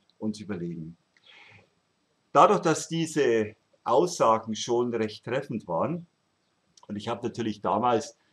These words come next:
äh, noch nicht auf sehen können, dass das eben mit, äh, hier dieser, mit dieser sogenannten Erkrankung zusammenhängt, die jetzt in aller Munde ist,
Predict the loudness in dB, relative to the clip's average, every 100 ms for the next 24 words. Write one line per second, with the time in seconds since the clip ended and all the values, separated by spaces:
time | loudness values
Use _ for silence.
0 | _ _ _ _ _ -18 -8 -4 -2 -2
1 | -2 -4 -4 -4 -4 -4 -4 -10 -16 _
2 | _ -20 _ -20 -10 0 0 0 -14 _
3 | _ _ -16 -12 -4 -4 -4 -2 -2 0
4 | 0 -2 -6 -8 -4 0 -2 -2 -10 _
5 | _ 0 2 2 0 0 4 4 4 4
6 | 2 -6 _ _ _ _ _ _ _ _
7 | _ _ _ -2 4 4 4 -2 -6 0
8 | 2 2 2 0 -6 _ _ _ _ -6
9 | -4 -4 -10 0 2 2 2 0 -2 0
10 | 0 0 -2 -6 -6 -8 -4 2 2 0
11 | -8 -10 -12 -2 0 0 -2 -4 -2 -2
12 | -6 -10 -2 -2 -2 -8 -2 0 2 0
13 | -2 2 2 0 -8